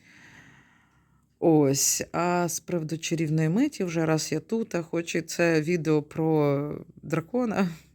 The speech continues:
<laughs> якого всього тут залишилось. М, сто, з,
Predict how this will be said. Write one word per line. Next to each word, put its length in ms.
<laughs> 540
якого 320
всього 400
тут 200
залишилось. 880
М, 220
сто, 380
з, 120